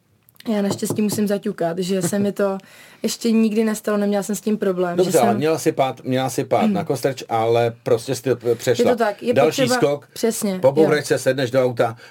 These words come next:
Speaker 2: jedeš.
Speaker 1: Je to tak, je přesně, je potřeba si říct, že prostě tohle to se stává, ale že prostě musím, eh, musím a musím to zopakovat prostě a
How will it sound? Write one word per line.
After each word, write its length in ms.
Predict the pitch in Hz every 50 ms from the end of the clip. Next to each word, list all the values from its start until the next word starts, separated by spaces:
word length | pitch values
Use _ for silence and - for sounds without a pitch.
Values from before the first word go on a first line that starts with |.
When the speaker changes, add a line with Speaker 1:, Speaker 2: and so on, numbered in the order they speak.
| - -
Speaker 2:
jedeš. 440 | 101 107 113 101 85 - - -
Speaker 1:
Je 100 | 208 208
to 120 | 196 214 214
tak, 200 | 214 196 190 196
je 80 | 214
přesně, 300 | 202 - 247 233 - 185
je 80 | 180 185
potřeba 320 | 185 214 214 - 220 220
si 160 | 214 - 226 208
říct, 160 | 208 202 185
že 100 | 214 208
prostě 480 | 214 208 214 - - - 208 185 175 - - - - - _
tohle 180 | - - 214 220
to 140 | 220 - 220
se 140 | 220 226 196
stává, 480 | - - 196 185 185 190 214 226 226
ale 240 | - - 202 202 208
že 120 | 185 220
prostě 300 | 196 214 208 - - 190
musím, 560 | 180 185 196 190 - - 233 226 220 220 220 226 _ _ - _ _ _ _ -
eh, 320 | 190 190 190 185 185 185 185
musím 380 | 196 208 196 - - 233 220 -
a 40 | 190
musím 260 | 202 208 190 - 214 202
to 100 | 208 196
zopakovat 520 | 190 185 185 196 185 185 - 180 180 165
prostě 460 | - - 180 170 - - - 185 175 -
a 400 | - 185 185 185 185 185 185